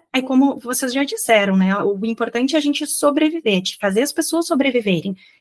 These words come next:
é tirar elas da água, garantir a subsistência nesse momento. Ponto. Depois a gente vai falar de reconstrução. E o Instituto Floresta, ele fala sobre isso também, né? Então, ele vai ajudar ali nesse processo de reconstrução, de direcionamento.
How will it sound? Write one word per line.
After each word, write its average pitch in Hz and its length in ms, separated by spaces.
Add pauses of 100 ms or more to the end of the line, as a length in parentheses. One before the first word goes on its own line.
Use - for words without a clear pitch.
é 202 80
tirar 208 380
elas 320 200
da 294 120
água, 247 320 (200)
garantir 202 440
a 240 40
subsistência 254 720
nesse 226 240
momento. 220 460 (240)
Ponto. 185 420 (420)
Depois 247 440
a 220 40
gente 214 160
vai 220 100
falar 220 200
de 196 140
reconstrução. 208 760 (300)
E 214 100
o 220 60
Instituto 233 420
Floresta, 208 440
ele 220 100
fala 220 320
sobre 233 340
isso 214 180
também, 226 300 (220)
né? 196 140
Então, 208 420
ele 202 300 (100)
vai 208 320
ajudar 220 300
ali 214 160
nesse 214 200
processo 208 380
de 214 100
reconstrução, 202 920
de 190 140
direcionamento. 196 840